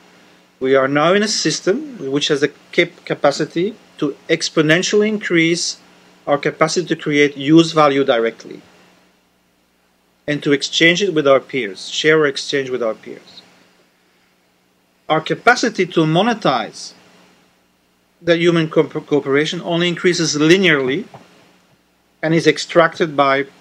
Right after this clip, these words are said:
private monopolies who are not reinvesting in the self-reproduction of the system. And this gives us massive, uh, uh, massive precarity. In that sense, unfortunately,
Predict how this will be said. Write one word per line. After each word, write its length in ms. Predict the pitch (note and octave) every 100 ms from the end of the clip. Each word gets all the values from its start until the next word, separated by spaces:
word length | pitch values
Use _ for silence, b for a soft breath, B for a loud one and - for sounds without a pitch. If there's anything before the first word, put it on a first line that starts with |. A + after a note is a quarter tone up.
| _ _ _ _
private 320 | C#3 C3+ C3+
monopolies 680 | A#2+ A2+ A2+ A#2+ - - - _
who 80 | D#3
are 140 | D3
not 180 | D3 F#3+
reinvesting 840 | F#3+ F#3 E3 C#3+ D3 G#3 - C#3+ B2+ - _ _ _ -
in 120 | C#3
the 100 | C3
self-reproduction 1080 | - D3+ D3+ D#3 C#3+ C#3+ C3 B2+ - A#2 G#2+ _ _ -
of 120 | G#2+
the 80 | A#2+
system. 340 | - - - - B B B
And 160 | D3 D#3
this 160 | G3
gives 260 | - G3+ G3
us 140 | E3
massive, 800 | D3 C#3 D3+ E3 - D3+ C#3 C3+ - - _ _ _ _ _ _ _ _ - - _
uh, 560 | C#3+ C3+ C3 B2 A#2 A2+ - _ _ _ _ _ _ _ _ -
uh, 260 | A#2+ A#2
massive 420 | A#2 D#3 D#3 C#3+
precarity. 520 | - C3+ G3 G3+ G3 E3
In 200 | D3+ D3
that 200 | A3 -
sense, 440 | - D#3 G3 -
unfortunately, 800 | C#3 C#3 G#3 B3+ A#3+ D3+ C3 B2